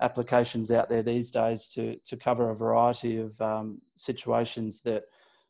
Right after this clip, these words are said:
that are free as well, that can be good stepping stones. But it, it's pretty important that they, they know when it's time to upgrade from a free version to a paid version, and also when it's time to jump ship from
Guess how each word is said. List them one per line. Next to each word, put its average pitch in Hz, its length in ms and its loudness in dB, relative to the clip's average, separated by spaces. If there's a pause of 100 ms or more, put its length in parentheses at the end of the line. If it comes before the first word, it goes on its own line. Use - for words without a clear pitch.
(200)
that 117 280 0
are 104 540 0
free 127 520 0 (300)
as 110 180 -8
well, 147 240 2
that 127 180 -4
can 117 140 -6
be 110 100 -4
good 120 260 -2
stepping 127 400 -2
stones. 165 480 -2
But - 280 -4
it, 131 160 -4
it's 139 240 -10
pretty 147 320 -2
important 120 460 -2
that - 120 -10
they, 113 260 -2 (600)
they 120 100 4
know 117 220 4
when 123 180 2
it's 127 220 -4
time 117 240 2
to 131 120 -4
upgrade 113 480 -2
from 113 200 -4
a 113 40 -4
free 117 220 -2
version 110 640 -4 (300)
to - 140 -2
a - 60 0
paid 117 320 2
version, 113 440 -4
and 110 180 -6
also 113 440 -2
when 113 180 -4
it's - 180 -12
time 113 280 0
to 120 100 -8
jump 117 260 -2
ship - 320 -8
from 117 280 -4